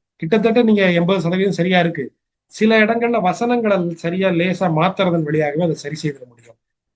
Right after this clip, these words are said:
அப்படின்னு அதை சொல்லி அந்த மாற்றங்களை மட்டும் அவங்களுக்கு செய்து கொடுத்தேன்.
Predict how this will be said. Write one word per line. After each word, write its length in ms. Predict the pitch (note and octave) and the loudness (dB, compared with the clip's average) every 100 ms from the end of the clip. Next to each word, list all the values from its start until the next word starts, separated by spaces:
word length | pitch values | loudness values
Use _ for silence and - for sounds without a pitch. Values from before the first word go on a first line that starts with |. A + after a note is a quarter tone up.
| _ - | _ -4
அப்படின்னு 300 | D#3 D3 E3+ | -2 0 0
அதை 160 | E3 | 0
சொல்லி 320 | C#3+ D3 D3+ G#3+ | -2 -4 -2 2
அந்த 240 | F3+ D#3 | 2 0
மாற்றங்களை 520 | C#3+ E3 E3 E3 C#3+ | -2 -2 0 -2 -4
மட்டும் 260 | B2+ - D#3 | -10 -8 -8
அவங்களுக்கு 400 | B2+ A#2+ _ A2 _ _ _ _ _ _ _ | -8 -14 _ _ _ _ _ _ _ _ _
செய்து 240 | D3+ C#3+ C3 | -6 -4 -4
கொடுத்தேன். 380 | A#2 - D#3+ | -8 -12 -14